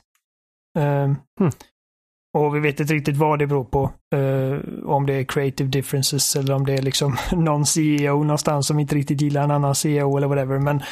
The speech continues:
Speaker 1: det har alltså varit så illa att Activision ryktats ha bara stoppat projektet och beordrat dem att hjälpa Treyarch att liksom få fram ett nytt Black Ops. Eh, det blir Black Ops fem då. Redan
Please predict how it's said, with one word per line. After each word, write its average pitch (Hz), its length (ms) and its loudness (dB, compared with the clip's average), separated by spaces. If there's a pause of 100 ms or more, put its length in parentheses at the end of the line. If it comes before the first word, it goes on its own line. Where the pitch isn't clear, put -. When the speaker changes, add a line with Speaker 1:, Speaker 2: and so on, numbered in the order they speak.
(140)
Speaker 1:
det 160 100 2
har 165 120 4
alltså 165 340 0
varit 160 200 2
så 156 180 0
illa 139 260 0 (160)
att - 420 -2
Activision 147 540 0
ryktats 143 460 -2
ha 139 260 -2 (340)
bara 143 260 0
stoppat - 500 -2
projektet - 600 -4 (520)
och 139 300 -2
beordrat 143 440 0
dem 143 220 2
att 139 160 0
hjälpa 143 280 0
Treyarch 143 540 0
att 143 200 -4
liksom 139 280 0
få - 120 -4
fram 143 260 0
ett 139 200 -4
nytt 151 300 -2
Black 151 320 -2
Ops. - 380 -2 (640)
Eh, 135 360 0 (800)
det 147 140 0
blir 160 180 2
Black 156 260 -2
Ops - 160 -2
fem 165 280 0
då. 139 200 -2 (600)
Redan 147 560 0